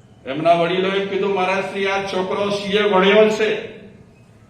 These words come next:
પણ શેર સટ્ટામાં પડી ગયો છે. ઘર વેચ્યો, ફેક્ટરી વેચી, ઘર ભેગા થઈ ગયા,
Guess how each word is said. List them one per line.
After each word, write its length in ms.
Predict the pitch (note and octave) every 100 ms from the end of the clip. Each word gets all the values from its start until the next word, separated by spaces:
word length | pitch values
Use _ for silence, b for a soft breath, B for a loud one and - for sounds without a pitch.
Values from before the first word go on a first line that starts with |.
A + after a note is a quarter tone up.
| - - - _ _ _
પણ 180 | E3 F3+
શેર 320 | F#3 G3+ A3+
સટ્ટામાં 680 | A3 A3+ A3+ A#3 A#3+ A#3+
પડી 180 | A#3 A3+
ગયો 300 | A3+ A3 A3
છે. 400 | - - - - - - _ _ _ _ _ _ _ _ _ _ _ _ A#2+
ઘર 260 | F3 G#3
વેચ્યો, 720 | A3 A3+ A3 A3+ A3+ - - - - - - - - _ _ _ _ _ - - - - - - - - _ -
ફેક્ટરી 440 | G3 G3 - A#3
વેચી, 800 | A3+ A#3 A#3 A#3+ G#3+ D3+ - - - - - - - - _ _ _
ઘર 240 | D3+ G3+ G#3+
ભેગા 400 | G#3+ A3+ A#3+ A3+
થઈ 240 | A3 A#3
ગયા, 380 | - - -